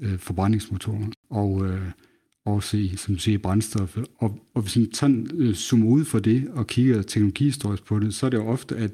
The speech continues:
teknologier gennemgår sådan nogle S-kurver, hvor at... Øh, der er sådan en, en tidlig fase, hvor der måske ikke sker så meget, og så er der sådan en, en vækstfase, hvor der virkelig sker, øh, gennembrud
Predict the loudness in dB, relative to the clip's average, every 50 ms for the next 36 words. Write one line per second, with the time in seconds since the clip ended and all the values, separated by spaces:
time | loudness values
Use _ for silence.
0 | -6 -2 2 2 2 4 4 4 4 4 2 0 0 2 2 4 4 2 2 0
1 | 2 2 2 2 2 0 0 0 0 0 0 -4 -2 0 0 0 2 -2 -4 -6
2 | -10 _ _ _ _ _ _ _ _ _ _ _ _ _ -2 2 2 2 2 0
3 | -2 -2 -2 -4 _ -4 -2 0 0 0 0 -2 -4 -6 -6 -10 -20 _ _ _
4 | _ _ _ -6 -2 -2 0 2 4 4 4 4 2 0 0 0 0 0 0 -2
5 | -8 _ -20 -20 _ -6 -6 -6 2 2 4 4 4 2 2 0 2 2 2 2
6 | 0 0 2 2 2 2 2 0 2 4 2 2 2 2 0 0 0 2 2 2
7 | 2 2 0 -2 -2 -4 -4 -2 0 0 0 2 2 0 2 2 2 2 0 0
8 | -4 -4 -2 0 0 0 0 0 0 0 0 -2 -6 -8 -4 -4 -2 -2 -4 -4
9 | -4 -2 -2 0 0 -2 -4 -2 2 2 2 2 2 -4 -6 -6 -2 0 0 0
10 | 0 -2 -6 -6 -6 -6 -6 -6 -2 0 2 2 2 0 -2 -2 -2 0 0 0
11 | -4